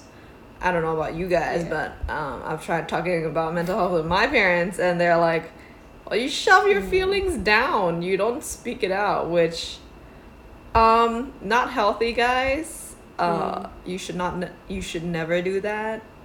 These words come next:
Speaker 1: You should always h-, find and seek a professional if you ever need it. Um, m-,
Speaker 2: Yeah,
Speaker 1: most cases,
Speaker 2: yeah.
Speaker 1: elders do know better, but on mental health, I say, "Elders, you know no shit." <laughs>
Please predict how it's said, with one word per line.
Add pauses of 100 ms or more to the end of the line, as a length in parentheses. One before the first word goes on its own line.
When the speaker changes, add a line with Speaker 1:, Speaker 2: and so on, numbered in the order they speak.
(840)
Speaker 1:
You
should
always
h-, (140)
find
and
seek
a
professional (400)
if
you
ever
need
it. (1200)
Um, (960)
m-, (140)
Speaker 2:
Yeah,
Speaker 1:
most
cases,
Speaker 2:
yeah.
Speaker 1:
elders
do
know
better,
but
on
mental
health,
I
say, (580)
"Elders,
you
know
no
shit."
<laughs>